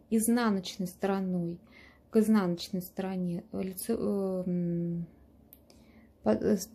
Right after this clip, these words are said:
сторону с вышивкой и задник, то есть складывать, э, изнаночной стороной с изнаночной стороны. Но для надежности сначала я сколола вот по этой, э, значит,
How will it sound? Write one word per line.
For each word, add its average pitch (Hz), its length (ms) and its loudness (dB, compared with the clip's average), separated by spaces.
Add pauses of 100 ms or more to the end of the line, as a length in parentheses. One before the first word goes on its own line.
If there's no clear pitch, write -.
(180)
сторону 208 440 2
с - 100 -6
вышивкой 220 560 0
и 190 640 -2
задник, 185 600 -2 (120)
то 202 80 -2
есть - 240 -6
складывать, 269 460 0 (220)
э, 190 280 0
изнаночной 208 520 0
стороной 202 340 0
с - 80 -10
изнаночной 196 340 -2
стороны. 185 300 0
Но 185 320 4 (560)
для 240 160 4
надежности 185 960 -2 (500)
сначала 214 560 -2
я 214 240 2
сколола 196 560 2
вот 247 340 0
по 220 160 4
этой, 220 520 2
э, 185 560 -2
значит, 185 300 -8